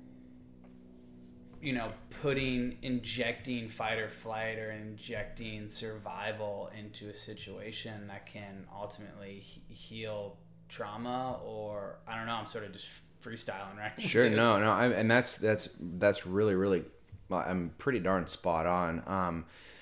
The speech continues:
Speaker 2: I was hired by an addiction recovery facility down in, uh, South Florida to help them with their experiential therapy work. So, um,
Speaker 1: You hear this word experiential
Speaker 2: Mm-hmm.
Speaker 1: therapy,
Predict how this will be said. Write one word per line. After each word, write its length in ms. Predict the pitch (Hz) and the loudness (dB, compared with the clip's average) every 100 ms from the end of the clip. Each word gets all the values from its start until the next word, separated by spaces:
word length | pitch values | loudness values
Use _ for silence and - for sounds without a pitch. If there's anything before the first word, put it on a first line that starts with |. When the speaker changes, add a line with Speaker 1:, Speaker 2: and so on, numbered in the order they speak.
| - | 0
Speaker 2:
I 100 | 107 | 6
was 140 | 110 107 | 6 8
hired 320 | 113 104 98 | 8 8 6
by 280 | 98 95 92 | 4 6 6
an 220 | 90 90 | 4 2
addiction 360 | 90 95 - 92 | 0 -2 -2 -4
recovery 400 | 85 90 87 85 | -2 0 0 0
facility 560 | - 90 - 87 85 | -4 -6 -2 0 0
down 520 | 85 85 85 85 82 82 - | 0 0 0 -2 -4 -6 -6
in, 280 | 98 87 85 | -2 -2 0
uh, 160 | 82 82 | -2 -2
South 320 | - 87 85 | 0 0 0
Florida 440 | - 92 87 87 82 | -4 0 2 2 0
to 540 | - 90 85 82 80 - - - - - | -4 -2 -2 -2 -4 -8 -20 -20 -20 -2
help 260 | 107 110 | 2 2
them 520 | 113 98 92 92 87 - - | 4 4 4 0 -2 -8 0
with 260 | 98 - | 2 2
their 260 | - 87 82 | 4 4 4
experiential 720 | - - - 87 85 85 - | 0 -4 0 2 2 0 -4
therapy 440 | 80 90 82 82 82 | -4 0 0 0 -2
work. 300 | 76 78 - | -4 -6 -6
So, 480 | - 90 85 82 - - - - - | -2 0 2 -2 -6 -20 -20 -20 -8
um, 480 | - 87 82 80 78 - - | -2 0 0 -2 -6 -12 -12
Speaker 1:
You 160 | 147 202 | -6 -2
hear 200 | 196 240 | 0 2
this 200 | 185 - | 0 0
word 380 | 143 139 123 120 | 2 2 0 -4
experiential 1080 | 120 - 143 135 127 123 - 127 113 107 92 | -8 -8 -4 -2 -2 -4 -2 -2 -2 -2 -2
Speaker 2:
Mm-hmm. 200 | 95 95 90 - | 0 -2 -4 -6
Speaker 1:
therapy, 720 | 120 123 123 117 113 104 | -2 -2 -4 -10 -10 -10